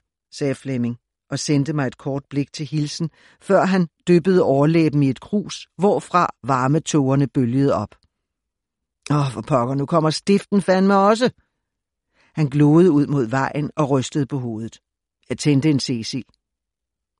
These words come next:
"Er lille doktor Hys her allerede?" Stemmen kom fra husets hoveddør, og da jeg vendte mig, så jeg min yndlingskriminaltekniker, Lille John. Han vinkede.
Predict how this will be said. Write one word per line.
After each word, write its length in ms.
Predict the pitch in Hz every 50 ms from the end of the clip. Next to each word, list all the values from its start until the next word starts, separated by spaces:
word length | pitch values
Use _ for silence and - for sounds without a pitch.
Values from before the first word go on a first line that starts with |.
| _ _ _ _ _ _ _ _ _ _ _ _ _ _ -
"Er 120 | 196 190 190
lille 320 | 185 170 214 240 247 285
doktor 340 | 240 254 247 233 - 247 233
Hys 260 | 190 190 226 240 -
her 120 | - 247
allerede?" 640 | 226 196 190 185 175 143 151 156 160 185 220 254 233 _ _ _ _ _ _ _ _ _ _ _ _ _ _ _
Stemmen 480 | - - - - 139 131 127 139 151 165
kom 260 | - - 160 139 127
fra 140 | - - 151
husets 380 | 135 147 147 - - 139 127 -
hoveddør, 480 | - 143 139 147 160 151 170 160 143 - _ _ _ _
og 140 | - 139 -
da 100 | 196 185
jeg 140 | 185 175 160
vendte 300 | 185 196 208 214 254 233
mig, 160 | 220 202 185 _ _ _ _ -
så 180 | - 208 214
jeg 100 | 202 196
min 180 | 196 190 185 - - -
yndlingskriminaltekniker, 1400 | 175 185 202 208 220 214 202 - - - 170 156 151 151 151 147 - - - - 151 131 - 143 135 - 131 123
Lille 320 | 120 120 139 160 175 185 -
John. 240 | 143 120 107 98 98 _ _ _ _ _ _ -
Han 200 | 143 139 139 123
vinkede. 440 | 131 123 120 117 - 147 143 139